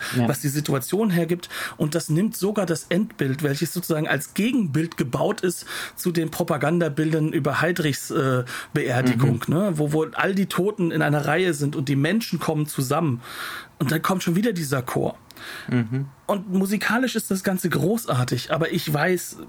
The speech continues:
Speaker 2: in mir selbst, ich hab die Menschen natürlich nie kennengelernt, die sind schon längst tot, aber Bert Brecht und, und Hans Eisler,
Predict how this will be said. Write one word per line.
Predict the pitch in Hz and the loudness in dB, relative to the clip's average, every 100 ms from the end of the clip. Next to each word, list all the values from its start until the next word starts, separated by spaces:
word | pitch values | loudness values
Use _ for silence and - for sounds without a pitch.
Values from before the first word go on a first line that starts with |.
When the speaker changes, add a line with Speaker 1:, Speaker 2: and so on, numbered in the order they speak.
| - - | -6 0
Speaker 2:
in | 180 196 | 2 4
mir | 185 | 2
selbst, | 147 151 175 - | 2 0 0 -2
ich | 165 165 | -4 -4
hab | - | 0
die | |
Menschen | 156 180 - | 2 2 0
natürlich | 160 175 165 | 0 0 0
nie | 165 | 0
kennengelernt, | 175 185 156 156 151 | 0 2 2 2 0
die | |
sind | 131 | -2
schon | 139 143 | 0 2
längst | 143 - | 2 0
tot, | 143 - - - - - | -2 -2 -6 -8 -6 -2
aber | 139 139 | 0 0
Bert | 135 147 151 | 0 -2 0
Brecht | 151 196 - - | 0 0 -2 -2
und, | 147 156 147 | 0 2 2
und | 165 143 | 2 2
Hans | 135 139 | 0 0
Eisler, | - 143 - | 0 0 0